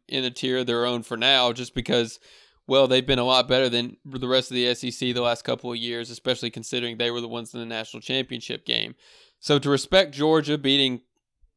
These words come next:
where I go to school and my favorite team, we'll start with them. We talked a ton about, you know, as the N F L draft was coming up, just how great the prospects they produced were, how great that defense was.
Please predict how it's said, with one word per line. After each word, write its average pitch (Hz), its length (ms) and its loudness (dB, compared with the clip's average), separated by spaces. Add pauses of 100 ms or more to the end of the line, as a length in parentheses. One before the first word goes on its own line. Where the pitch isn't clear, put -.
where 127 220 4
I 131 80 6
go 135 160 0
to 135 60 0
school 120 320 0
and 123 80 -2
my 123 140 2
favorite 127 340 -2
team, 123 240 -4
we'll 123 140 -6
start 139 400 2
with 127 220 -4
them. 127 420 2 (600)
We 147 120 4
talked 156 280 2
a 135 60 0
ton 156 280 2
about, 135 460 4 (200)
you 139 140 -6
know, 131 160 4
as 127 200 2
the 127 120 0
N 139 80 0
F 131 120 -2
L 127 100 2
draft 127 340 2
was 123 140 -10
coming 127 260 -2
up, 123 260 0
just 135 340 0
how 135 200 4
great 123 460 0 (200)
the - 60 -8
prospects 123 600 0
they 123 120 -2
produced 120 480 -6
were, 120 220 -2
how 123 160 0
great 123 340 -4
that 123 240 -4
defense 123 500 -10
was. 113 480 -2